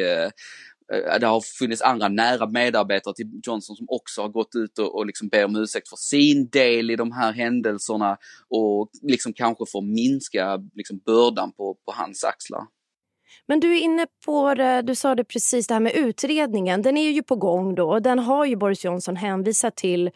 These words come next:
Speaker 2: flera gånger. V-, vad kan den visa? Vad handlar den om?
Speaker 1: Ja, det är en utredning som tillsatts av Johnson själv, eh, som utförs av en statstjänsteman som heter Sue J-, Gray, som,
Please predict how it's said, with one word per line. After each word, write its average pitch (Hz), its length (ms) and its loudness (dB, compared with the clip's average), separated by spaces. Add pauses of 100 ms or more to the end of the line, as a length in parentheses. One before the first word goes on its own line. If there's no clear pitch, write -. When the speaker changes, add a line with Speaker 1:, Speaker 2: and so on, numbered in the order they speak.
(420)
Speaker 2:
flera 180 400 2
gånger. 170 500 -2 (600)
V-, 277 120 2
vad 311 460 2 (100)
kan 302 240 0
den 294 160 2
visa? 285 400 0
Vad 285 140 0
handlar 285 240 0
den 285 100 -2
om? 196 160 -4 (840)
Speaker 1:
Ja, 135 80 4
det 156 60 4
är - 20 4
en 165 80 4
utredning 165 380 6
som 139 160 8
tillsatts 165 600 6
av 135 120 2
Johnson 117 440 2
själv, 175 460 4 (140)
eh, 113 320 4
som - 200 -6
utförs 123 720 -2
av 107 260 -2
en 104 240 -6
statstjänsteman 131 840 -2
som 123 120 -10
heter 120 140 -12
Sue 110 560 -8 (140)
J-, - 100 0 (180)
Gray, 156 440 2
som, 113 340 -8